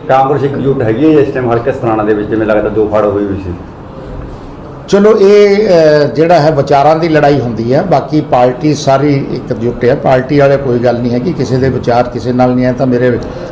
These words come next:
Speaker 2: ਬੇਟੇ ਦੇ ਮੇਰੇ ਨਾਲ ਨਹੀਂ ਮਿਲ ਸਕਦੇ ਹੈਗੇ, ਕੋਈ ਜ਼ਰੂਰੀ ਨਹੀਂ ਹੁੰਦਾ ਹੈਗਾ। ਵਿਚਾਰ ਅਲੱਗ-ਅਲੱਗ ਹੋ ਸਕਦੇ ਆ, ਪਰ ਪਾਰਟੀ ਲਈ ਸਾਰੇ ਇੱਕ ਨੇ। ਤੁਸੀਂ ਬਾਕੀ ਜਿਹੜੀ ਮਹਾਰਾਣੀ ਪਰਨੀਤ ਕੌਰ ਦੀ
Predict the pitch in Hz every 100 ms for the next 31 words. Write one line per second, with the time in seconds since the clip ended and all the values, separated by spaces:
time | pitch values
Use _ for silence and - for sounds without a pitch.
0 | - 127 127 139 139 139 139 139 135 139
1 | 135 127 - 120 120 113 113 123 123 110
2 | 120 127 147 135 107 104 104 107 104 92
3 | - - - - - - 127 135 135 117
4 | 120 143 139 139 135 139 135 160 180 -
5 | - - - 131 127 135 139 160 151 147
6 | 131 120 107 - - - - - - -
7 | - - - - - - 139 120 110 139
8 | 127 143 139 113 107 117 120 120 107 110
9 | - 117 110